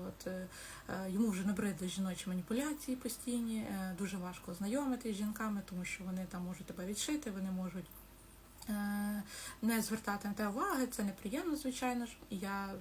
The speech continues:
так само не підтримую таких жінок, а навпаки навіть засуджую, тому що якщо навіть вам не хочеться знайомитись з кимось, не потрібно його грубо відштовхувати, тому що людина, е, і так хвилюється, вона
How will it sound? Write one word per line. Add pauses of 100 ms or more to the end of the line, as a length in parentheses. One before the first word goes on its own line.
(220)
так
само
не (120)
підтримую
таких
жінок,
а
навпаки
навіть
засуджую,
тому
що
якщо
навіть
вам
не
хочеться
знайомитись
з
кимось,
не
потрібно
його (180)
грубо
відштовхувати,
тому
що
людина, (420)
е, (400)
і
так
хвилюється,
вона